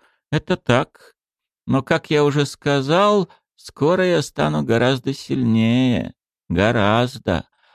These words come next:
А по поводу того, что я вру, так откуда мне вообще известно о нём? А о титанах и их жажде мести? Долго ли этот мир ещё продержится?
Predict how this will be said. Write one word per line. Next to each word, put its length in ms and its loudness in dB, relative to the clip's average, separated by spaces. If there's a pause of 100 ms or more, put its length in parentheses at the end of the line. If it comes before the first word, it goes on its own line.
(120)
А 80 0
по 180 -2
поводу 480 0
того, 280 2
что 200 -4
я 220 2
вру, 360 -2 (680)
так 180 0
откуда 320 4
мне 160 6
вообще 440 2
известно 520 0
о 60 2
нём? 340 0 (600)
А 160 4
о 60 2
титанах 760 2
и 140 4
их 120 0
жажде 440 2
мести? 580 2 (240)
Долго 400 4
ли 200 6
этот 520 0
мир 240 4
ещё 580 2
продержится? 1120 -4